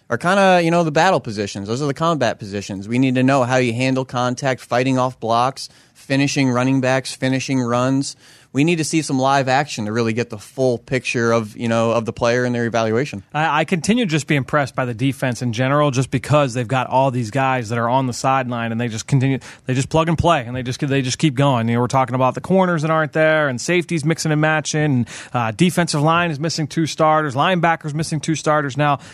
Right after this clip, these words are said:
Speaker 2: Uh, it is really, uh, good to see just the depth at work there. One other note, Mac Hollins made his return to practice today, caught a, a deep dig from Nate Sudfeld.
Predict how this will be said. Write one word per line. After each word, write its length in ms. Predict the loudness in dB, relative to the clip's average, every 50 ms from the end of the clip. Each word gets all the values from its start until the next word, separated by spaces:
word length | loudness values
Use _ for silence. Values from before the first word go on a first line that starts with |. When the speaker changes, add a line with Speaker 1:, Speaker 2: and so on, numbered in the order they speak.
| -10 -4
Speaker 2:
Uh, 280 | -2 0 0 2 2 2
it 60 | 2
is 200 | 2 2 2 2
really, 360 | 2 2 2 2 0 0 0 0
uh, 420 | 0 0 0 -2 -4 -4 -4 -2
good 220 | 2 2 2 2
to 80 | 2 0
see 260 | 0 2 2 2 2
just 220 | 0 -2 -2 -2 -4
the 60 | -4
depth 360 | 0 0 0 0 0 -2 -8 -18 -20 -20 -10 -6
at 160 | -4 -4 -4
work 280 | -2 -2 -4 -4 -4 -4
there. 180 | -4 -4 -4 -4 -8 -16 -20 -8 -2
One 140 | 0 2 4
other 140 | 4 2 2
note, 320 | 2 2 2 2 0 0
Mac 220 | -2 -2 -2 0 0
Hollins 340 | 2 2 2 2 0 -2
made 120 | -2 -4 -4
his 120 | -4 -4
return 240 | -4 -2 0 0 0
to 60 | 0
practice 380 | 0 0 0 0 -2 -4 -12 -8
today, 220 | -4 -2 0 0
caught 220 | 0 2 2 2 4
a, 300 | 4 2 2 2 2 0
a 80 | 0
deep 320 | -2 -2 -2 -2 0 0 2
dig 240 | 2 2 2 0
from 160 | -2 -2 0 0
Nate 160 | 0 0 -2
Sudfeld. 560 | 0 0 0 0 0 0 0 2 2 0